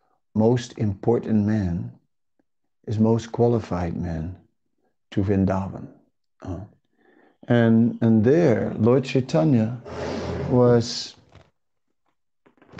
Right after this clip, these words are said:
was establishing his movement. Uh, Rupa and Sanatan and, uh, the other Goswamis, they are, uh,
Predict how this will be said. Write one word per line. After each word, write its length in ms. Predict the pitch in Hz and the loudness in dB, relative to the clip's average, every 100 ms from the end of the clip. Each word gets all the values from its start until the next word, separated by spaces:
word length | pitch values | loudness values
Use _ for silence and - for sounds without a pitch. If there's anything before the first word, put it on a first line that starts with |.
| - _ _ _ _ - - - - - - - - - - - - - - - - - - - - - - - - | -20 _ _ _ _ -18 -16 -16 -18 -16 -16 -18 -20 -20 -18 -16 -14 -14 -14 -16 -16 -20 -20 -16 -16 -16 -18 -8 0
was 140 | 123 | 2
establishing 720 | 113 - - 139 131 120 127 | 2 0 0 4 4 2 2
his 220 | 113 110 101 | 4 4 2
movement. 760 | 123 143 110 - 95 - - - _ - | 2 0 -4 -8 -12 -16 -20 -20 _ -10
Uh, 200 | 82 87 95 _ _ _ _ - - - - - - _ - | -8 -8 -12 _ _ _ _ -20 -20 -20 -20 -20 -20 _ -6
Rupa 340 | 69 101 107 | 0 2 4
and 160 | 117 104 | 2 2
Sanatan 840 | - 104 101 113 139 135 113 - - _ - - _ - _ | 2 4 4 4 4 4 2 -2 -20 _ -20 -20 _ -20 _
and, 260 | 107 101 95 95 | -4 0 -2 -2
uh, 140 | 95 98 | -2 0
the 180 | 92 | 0
other 380 | 82 107 139 127 - | 0 2 2 0 0
Goswamis, 920 | 101 104 - 120 135 131 98 - - - - - - - | 0 2 0 0 2 0 -2 -6 -16 -20 -20 -20 -20 -8
they 460 | - 113 131 139 143 | 0 2 4 4 2
are, 600 | 120 117 113 110 107 - _ _ _ _ _ _ _ - | 0 2 2 2 -2 -8 _ _ _ _ _ _ _ -10
uh, 440 | 90 85 82 78 | -6 -4 -4 -8